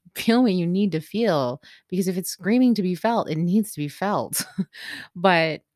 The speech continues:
I, I kinda sat there and went, "Man, I don't really party." And I was like, "When's the last time I really was experiencing joy?" And, like, I've experienced joy in the last few years a few times,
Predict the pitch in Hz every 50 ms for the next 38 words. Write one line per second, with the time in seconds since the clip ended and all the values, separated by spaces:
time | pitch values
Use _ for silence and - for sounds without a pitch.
0 | _ - 175 170 165 165 165 165 - - 175 - - 202 202 202 - - 165 165
1 | - 160 160 156 151 151 147 - - 160 156 156 147 143 147 - - _ _ _
2 | - 185 175 220 247 247 196 175 165 165 - - 139 143 156 165 - - 180 -
3 | _ _ _ _ _ _ _ _ _ - 190 208 196 175 190 - 180 190 226 247
4 | 381 392 320 247 247 165 - 240 240 233 214 170 151 156 147 165 180 180 185 180
5 | 185 170 185 - - - - 151 147 151 156 160 - 175 175 180 175 - 233 240
6 | 196 160 151 147 147 151 170 185 202 202 - 277 339 339 302 - - - 180 165
7 | 165 165 156 - - - 147 151 151 151 151 151 143 143 143 143 143 139 - -
8 | 156 151 151 147 143 - 147 - - 190 220 226 - - 151 147 143 147 147 151
9 | 160 - -